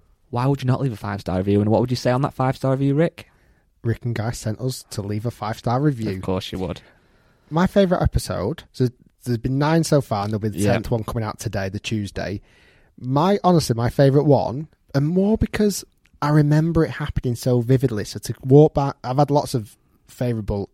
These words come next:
Speaker 2: Open podcasts, definitely.
Speaker 1: <laughs>
Speaker 2: But the one that I honestly, genuinely believe I enjoyed the most was the Tom Watson one.
Speaker 1: That was number one, wasn't
Speaker 2: The
Speaker 1: it?
Speaker 2: very first episode. And you know why? Because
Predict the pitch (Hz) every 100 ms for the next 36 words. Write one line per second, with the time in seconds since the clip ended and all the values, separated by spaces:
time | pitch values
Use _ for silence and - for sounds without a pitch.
0 | - 107 - 101 - - - - 101 -
1 | 87 - 107 107 - - - - _ -
2 | 151 156 185 151 156 165 147 123 - _
3 | _ - - 117 - - 180 175 160 131
4 | 117 120 127 110 110 120 117 120 113 120
5 | 131 - 101 - - 113 107 104 - 117
6 | 107 - - 107 104 104 98 92 95 123
7 | 117 117 120 131 139 147 - 135 - 131
8 | - - 127 120 135 147 175 185 190 151
9 | - 131